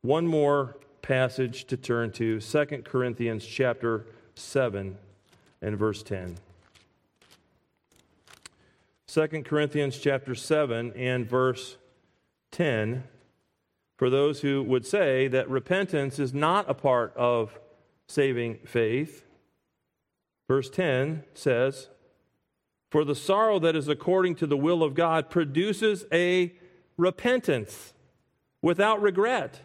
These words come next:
leading to salvation. But the sorrow of the world produces death." So there is a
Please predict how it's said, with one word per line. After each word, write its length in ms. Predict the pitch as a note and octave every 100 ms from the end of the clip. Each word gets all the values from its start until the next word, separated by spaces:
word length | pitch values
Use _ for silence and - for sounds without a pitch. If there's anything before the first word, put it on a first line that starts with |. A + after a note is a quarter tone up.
| - -
leading 460 | E3+ B3+ B3+ A3
to 100 | G#3
salvation. 880 | G3+ A3+ A3+ A3+ C4+ B3 F3+ B2 A2 - - _ _ - - - - - - - - - -
But 120 | D#3+
the 120 | D#3 C#3+
sorrow 760 | E3+ E3+ D#3+ C3+ B2+ B2+ A#2+ -
of 160 | B2+
the 80 | B2
world 600 | C3 D3+ B2 A2+ A2+ B2+ _ _ _ _ _ _ _ _
produces 540 | C#3 A#2 B2 - G#2
death." 540 | G2 A2+ G#2 G2 - - _ _ _ _ -
So 260 | F#3 D#3+ - - - -
there 240 | F3 F3
is 280 | E3+ E3+ D#3
a 440 | D#3+ D#3+ D3+ C#3+